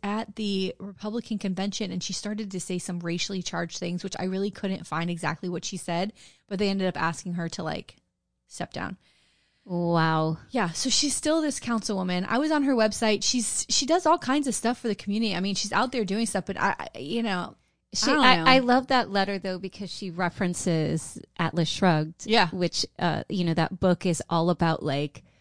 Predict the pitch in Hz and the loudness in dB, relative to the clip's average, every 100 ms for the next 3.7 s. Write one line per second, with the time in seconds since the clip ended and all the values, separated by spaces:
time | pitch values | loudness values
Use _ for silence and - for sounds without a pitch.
0 | - 190 180 156 156 147 151 - - _ | -6 0 2 4 4 2 -2 -6 -20 _
1 | - 208 196 208 190 - 185 170 190 170 | 6 6 6 2 2 4 4 2 0 0
2 | 170 - 233 202 196 180 175 170 175 160 | 2 4 6 6 4 0 2 2 2 0
3 | 156 156 156 156 165 - - | 0 -2 -2 -2 -6 -10 -20